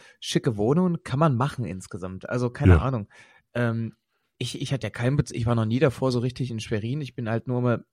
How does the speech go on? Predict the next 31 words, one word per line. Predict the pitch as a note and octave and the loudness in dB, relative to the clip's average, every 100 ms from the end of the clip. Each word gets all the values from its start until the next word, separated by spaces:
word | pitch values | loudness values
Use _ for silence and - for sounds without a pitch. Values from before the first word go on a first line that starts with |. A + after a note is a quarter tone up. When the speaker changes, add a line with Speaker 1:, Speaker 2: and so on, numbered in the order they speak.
| _ | _
Speaker 1:
durch | - A2+ | -2 -2
den | A2 | -2
Bahnhof | G2 F#2 B2 C#3+ | -2 2 4 2
dann | - C#3+ | 2 0
gefahren | C#3+ - C3 C#3+ | -2 -2 -2 -2
und | A#2 G2+ | -4 -2
mehr | G#2 G#2 | -2 -2
kannte | - A2+ A#2 | -6 -6 -4
ich | D#3 | -6
da | - C3+ | -2 0
halt | C#3 - | 0 -2
auch | C3 | -2
nicht. | C#3+ F3 - _ _ - - - _ - | -2 -2 -8 _ _ -20 -20 -20 _ -6
Ist | B2 | 0
ganz | F3 D#3 - | 4 4 4
nett, | D3+ - - - - | 2 0 -16 -20 -2
kann | D3 | 2
man | C#3 | 2
machen | A#2+ B2 A2+ | 2 0 -4
irgendwie. | B1 C2+ F2 G2+ C3 - _ _ - _ | -8 -10 -10 -8 -10 -12 _ _ -20 _
Speaker 2:
Ja. | G2 F#2 A#2+ A#2 | 0 4 4 4
Speaker 1:
Ähm, | A2+ A2+ A2+ - _ - _ | 2 0 -2 -8 _ -20 _
und | - A#2+ A#2 A2 - | 0 2 2 -2 -4
dann | A#2+ | -4
bin | A2+ | 0
ich | C#3 C#3+ | 0 2
halt | B2+ A#2+ | 0 0
vor | - | -2
diesem, | A#2+ A2+ A#2 A2 A2 | -2 0 -2 -2 -2
ähm, | - A2 G#2+ G#2+ G2+ G#2 _ _ _ _ _ | -2 -2 0 -2 -2 -4 _ _ _ _ _
ja, | G2+ G2 | -2 -2